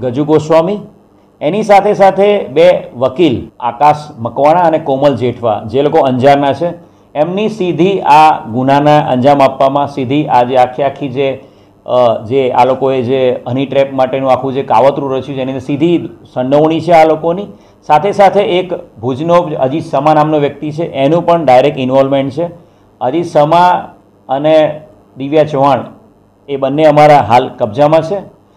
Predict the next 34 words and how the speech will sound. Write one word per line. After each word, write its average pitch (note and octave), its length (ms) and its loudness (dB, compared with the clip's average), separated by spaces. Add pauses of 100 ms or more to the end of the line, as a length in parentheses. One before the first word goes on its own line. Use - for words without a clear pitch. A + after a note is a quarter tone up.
(140)
સાથે E3 340 2
સાથે G3 520 4
આ E3+ 480 4
ગુનામાં D#3+ 960 2
મનીષા D3+ 340 -2
ગોસ્વામી E3 480 -2
સાથે E3 280 0
જેલમાં C3+ 640 0
મદદ C#3 260 0
કરનારી D#3 440 0
એક D#3+ 140 -6
મહિલા B2+ 340 2
પણ E3 180 2
અમારી D3+ 260 4
કસ્ટડીમાં D3 480 -4
હાલ C3 220 2
છે. - 360 -14 (240)
એની F#3 180 -4
પૂછપરછ F#3+ 440 2
ચાલુ D#3+ 420 2
છે. F#3 320 -6
એની D#3 280 -4
પણ E3+ 380 0 (100)
આગામી D3 680 0
સમયમાં D3 580 0
એની C3+ 240 0
પણ D3+ 260 0
આ C3 320 2
ગુનાના C3 420 -2
કામે C#3 360 0 (260)
ફોર્મલ C#3 300 2
અરેસ્ટ D3 460 2
કરવામાં A#2+ 320 2
આવશે. - 220 -12